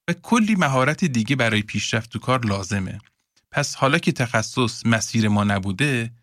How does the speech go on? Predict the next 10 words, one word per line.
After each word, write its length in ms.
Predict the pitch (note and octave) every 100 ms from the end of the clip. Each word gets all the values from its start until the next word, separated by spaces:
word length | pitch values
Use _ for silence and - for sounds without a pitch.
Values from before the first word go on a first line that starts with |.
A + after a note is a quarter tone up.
| _ _ -
باید 300 | E3 E3 D#3+
بریم 260 | C#3 A2+
سراغ 760 | G#2+ - C3 A#2+ A2+ G#2 G#2 G2
سایر 580 | - - A#2+ A#2 E3+
مهارت‌های 540 | F#3+ D#3 C3 B2 B2+ B2
لازم 540 | A2+ G#2+ G#2+ A2 G#2
برای 280 | G#2 A2 A#2
موفقیت 800 | G#2 G#2+ G#2 - A2 B2 E3+ -
حرفه‌ای، 840 | C3+ C3+ - G2+ - - F2+ - - _
مثل 540 | B2 B2+ C3+ C3 B2